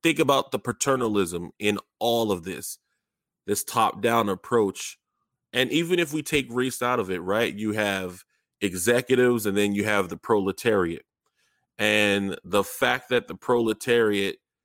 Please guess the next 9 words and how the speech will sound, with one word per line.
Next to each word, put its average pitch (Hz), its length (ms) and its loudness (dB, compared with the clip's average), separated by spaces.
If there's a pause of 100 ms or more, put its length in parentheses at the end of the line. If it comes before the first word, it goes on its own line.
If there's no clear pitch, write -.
(240)
in 110 440 0
many 117 600 2
cases 110 540 -2
is 95 200 -6
not 107 280 -2
able 107 300 -2
to 95 80 -6
come 104 260 -6
together 98 640 0